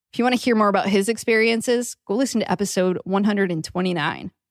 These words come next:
And keep in mind that you don't necessarily need to write in a journal every single day.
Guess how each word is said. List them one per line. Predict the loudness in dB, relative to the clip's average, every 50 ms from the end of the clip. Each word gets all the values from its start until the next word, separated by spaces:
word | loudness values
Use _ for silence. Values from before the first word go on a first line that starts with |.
| _ _ _ _ _ _ _ _ _ -4
And | -2 -2
keep | 0 0 0 0
in | 2 2
mind | 2 2 2 0
that | 0 2
you | 2 2
don't | 2 0 0 0
necessarily | -2 0 0 -2 -2 0 0 2 2 4 2 4
need | 4 4 4 2 2 0 -2
to | -2
write | 0 0 0 0 0
in | 0 0
a | -2
journal | 0 0 -2 0 -2 -2 -2
every | -2 -2 0 0 -2
single | -2 -2 -2 0 0
day. | 0 -2 -2 -4 -8 -10